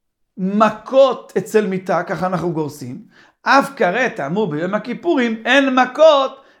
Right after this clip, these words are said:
אצל כרת. אז מפורש בדברי רב שמעון בן יוחאי בשם רב טרפון, שמי שאומר קום ליה בדרבא מיניה בכרת, הוא גם פוטר אותו ממלקות.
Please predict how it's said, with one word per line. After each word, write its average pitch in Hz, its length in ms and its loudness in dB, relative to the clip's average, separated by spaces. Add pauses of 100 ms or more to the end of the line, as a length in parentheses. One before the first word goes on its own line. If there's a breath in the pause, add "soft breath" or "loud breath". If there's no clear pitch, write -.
אצל 269 260 0
כרת. 269 480 0
אז 160 140 -10
מפורש 226 800 -2 (300 soft breath)
בדברי 214 360 2
רב 202 120 2
שמעון 226 360 -6
בן 196 140 -6
יוחאי 214 360 2
בשם 160 320 -8
רב 214 180 2
טרפון, 254 580 2 (800 soft breath)
שמי 240 440 -4
שאומר 233 480 4
קום 247 180 2
ליה 233 140 2
בדרבא 190 400 4
מיניה 202 260 -6
בכרת, 254 540 -4
הוא 208 100 -4
גם 220 240 2
פוטר 233 400 4
אותו 247 340 2
ממלקות. 226 920 0